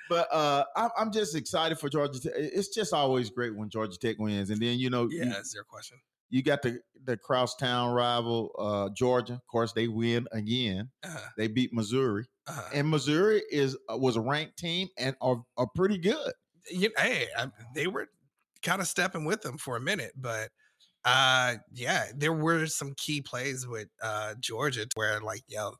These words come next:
Speaker 2: this is the tone we're setting from now on.
Speaker 1: Yeah, yeah.
Speaker 2: And so they got them a couple snatches and
Speaker 1: And it, it's time, it's time to set them tones because, uh, you know, uh, the playoff season for college is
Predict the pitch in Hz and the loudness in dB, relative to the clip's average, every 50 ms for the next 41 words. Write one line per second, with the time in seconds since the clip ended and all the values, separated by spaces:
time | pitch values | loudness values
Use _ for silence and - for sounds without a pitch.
0 | _ - 131 - - - 131 123 - - - - 123 113 110 107 104 107 - - | _ -4 -2 -2 -2 -2 -4 -6 -6 -6 -4 -4 -4 -4 -4 -4 -4 -2 0 0
1 | 117 113 110 107 104 - 120 110 110 107 104 107 113 123 120 110 104 110 127 - | 0 -2 -4 -6 -10 -12 -10 -6 -4 -2 -2 0 0 0 0 0 -2 -4 -2 0
2 | 190 190 190 185 220 190 - _ _ _ - - 117 110 104 92 127 120 120 117 | 2 4 4 4 2 -4 -10 _ _ _ -2 0 2 2 2 4 4 4 4 2
3 | 123 127 139 139 131 135 - 147 135 139 - 156 135 139 139 - - - 139 151 | 2 2 4 4 4 4 2 -2 -6 0 2 2 2 2 0 -2 0 0 0 0
4 | - 156 - 151 147 147 147 135 143 - - _ _ _ - - - 123 139 156 | 0 0 0 -2 -2 -4 -6 -8 -12 -16 -20 _ _ _ -8 -4 -2 0 0 0
5 | - - - - 165 170 - - 202 190 196 202 196 196 196 - - - 151 - | -2 -2 -2 0 0 0 2 4 6 6 8 8 6 6 4 2 0 0 0 2
6 | - 170 156 160 165 170 151 - 190 196 202 - 156 127 120 127 127 110 104 101 | 2 4 4 4 4 4 4 4 4 4 4 4 4 4 6 6 8 8 8 8
7 | 98 95 87 107 104 - - 107 104 101 95 95 92 - - 98 98 95 95 92 | 6 4 2 0 2 4 6 6 6 6 6 4 2 0 0 2 4 4 4 2
8 | 90 - _ - - - - _ _ _ _ _ _ 110 113 113 113 110 107 107 | 0 -4 _ -20 -20 -20 -20 _ _ _ _ _ _ 4 6 8 8 8 8 8
9 | 101 - - _ - 104 101 95 95 92 92 92 92 95 92 - 127 131 143 156 | 6 2 -2 _ 2 4 6 6 6 6 4 2 2 0 0 2 4 6 6 8
10 | 156 151 135 - - 147 143 139 131 131 123 117 - - 123 113 110 101 - - | 8 6 4 4 2 2 2 2 2 2 0 0 0 2 2 4 4 2 0 -4
11 | _ _ _ _ _ - - 135 120 139 151 151 143 - 120 104 98 107 - | _ _ _ _ _ 0 4 6 6 6 6 4 2 0 0 0 -2 -2 -6